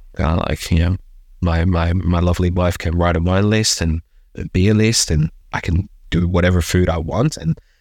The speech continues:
we cooked really hard. I actually, by chance, looked at a menu of the Montague a couple of weeks ago. Uh, I was thinking to myself, <laughs> "What were you doing? Did you hate yourself?" And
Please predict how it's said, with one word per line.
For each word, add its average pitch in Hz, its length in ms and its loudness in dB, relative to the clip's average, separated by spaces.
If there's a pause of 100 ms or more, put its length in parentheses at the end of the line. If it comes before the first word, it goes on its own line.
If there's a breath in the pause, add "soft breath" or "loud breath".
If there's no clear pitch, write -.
(120)
we 98 160 2
cooked - 320 -2
really 90 340 2
hard. 76 320 -2 (100)
I 104 140 2
actually, 113 220 2
by 92 180 0
chance, 101 500 0
looked 98 200 -2
at 90 100 0
a - 40 -4
menu 87 440 4
of 78 100 -4
the 85 60 -4
Montague 80 540 0 (440)
a 107 60 -6
couple 90 260 0
of 80 80 2
weeks 85 260 2
ago. 82 300 0 (160)
Uh, - 120 -10 (180)
I 76 60 -10
was 69 120 -2
thinking 71 180 2
to - 120 -8
myself, - 380 -6 (360)
<laughs> - 0 -
"What - 460 -8
were 101 80 2
you 80 180 -2
doing? 90 400 0 (1400)
Did 117 220 0
you 98 80 4
hate 117 280 0
yourself?" 92 480 0
And 92 160 0